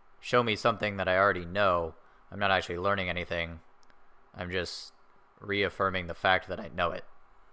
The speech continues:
And you can find this on websites like Reddit, a lot of the subreddits.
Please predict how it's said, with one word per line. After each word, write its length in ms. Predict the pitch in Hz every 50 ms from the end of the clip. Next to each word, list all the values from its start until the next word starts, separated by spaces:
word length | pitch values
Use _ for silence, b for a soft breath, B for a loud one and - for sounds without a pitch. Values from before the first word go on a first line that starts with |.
| - - - - - - - b b b b b b b b b b b
And 100 | 110 123
you 120 | 135 139
can 60 | 120
find 220 | - 120 120 120 123
this 420 | 117 110 - - - - - - - - - - - -
on 440 | 107 101 98 95 87 90 87 85 82 - - - - - - - - - - - - - 107
websites 380 | 98 95 85 - 104 98 -
like 140 | 98 90 85
Reddit, 340 | 87 87 90 90 90 98 90 - - b b b b b b b b b - - -
a 60 | -
lot 100 | 95 92
of 60 | 85
the 60 | 85
subreddits. 880 | - - 98 92 90 95 90 87 90 90 - - - - - - -